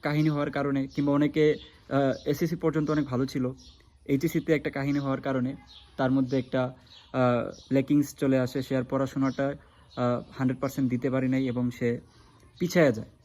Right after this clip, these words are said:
So, যারা এই ভুলগুলো বুঝতে পারছে, হয়তোবা সে একটা রিলেশনে জড়ায় গেছিল, হয়তোবা তার ভিতরে অহংকার চলে আসছিল, হয়তোবা,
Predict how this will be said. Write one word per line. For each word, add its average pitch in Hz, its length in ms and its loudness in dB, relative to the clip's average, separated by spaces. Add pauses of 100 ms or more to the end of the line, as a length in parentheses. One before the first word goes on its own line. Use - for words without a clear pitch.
(460)
So, 135 60 0
যারা 165 280 6
এই 196 80 6
ভুলগুলো 170 340 4
বুঝতে 143 260 -6
পারছে, 127 280 -2
হয়তোবা 139 420 -2
সে 143 120 -6
একটা 135 140 -6
রিলেশনে 135 400 0
জড়ায় 123 280 0
গেছিল, 120 340 -4 (500)
হয়তোবা 131 480 2 (320)
তার 135 120 0
ভিতরে 135 280 2
অহংকার 139 340 0
চলে 131 220 -2
আসছিল, 127 360 -4 (500)
হয়তোবা, 135 560 0